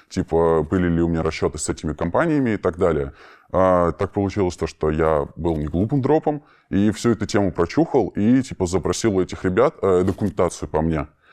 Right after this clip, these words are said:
Вот. И на допросе я просто это, опирался на эту документацию и отвечал.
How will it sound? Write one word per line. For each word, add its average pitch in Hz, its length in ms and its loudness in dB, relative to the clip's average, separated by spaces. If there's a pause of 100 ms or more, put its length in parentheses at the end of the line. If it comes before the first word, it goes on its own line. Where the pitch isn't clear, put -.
(200)
Вот. 80 400 0
И 101 180 2
на 107 180 2
допросе 107 440 0
я 85 120 2
просто 107 320 -2
это, 82 840 0 (640)
опирался 98 420 0
на 92 40 0
эту 90 100 -2
документацию 95 640 0
и - 20 4
отвечал. 78 460 -2